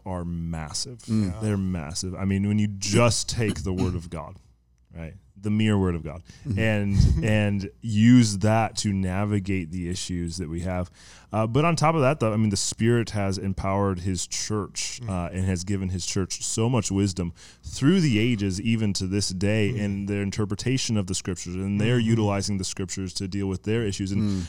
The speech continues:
Speaker 1: I mean, we just have so much there to draw from,
Speaker 3: Yeah.
Speaker 1: to be able to address the many issues, uh, that the Lord has created us and put us in this particular moment to face those issues.
Speaker 3: Yeah,
Speaker 1: I mean,
Speaker 3: we
Speaker 1: the
Speaker 3: s-
Speaker 1: Lord has given us this time,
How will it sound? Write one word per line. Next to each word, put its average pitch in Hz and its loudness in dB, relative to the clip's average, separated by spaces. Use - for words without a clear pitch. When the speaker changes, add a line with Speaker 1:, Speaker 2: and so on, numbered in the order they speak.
Speaker 1:
I 107 -2
mean, 113 4
we 139 6
just 127 0
have 117 -2
so - 0
much 123 -2
there 98 -2
to - -8
draw 87 -8
from, - -12
Speaker 3:
Yeah. 104 -10
Speaker 1:
to 95 -8
be 104 -2
able 95 -2
to - -4
address 95 -2
the 92 -2
many 110 2
issues, 101 2
uh, 107 -4
that 117 -2
the 123 2
Lord 147 4
has 117 2
created 127 0
us 127 0
and 107 -4
put 123 -2
us 123 -2
in 123 -2
this 120 0
particular 113 -6
moment 104 -4
to 107 -4
face - -6
those 78 -8
issues. - -8
Speaker 3:
Yeah, 127 -2
Speaker 1:
I - 0
mean, 117 6
Speaker 3:
we 147 6
Speaker 1:
the 139 8
Speaker 3:
s- 143 8
Speaker 1:
Lord 170 6
has 127 0
given 139 2
us 113 0
this 117 -2
time, 98 -2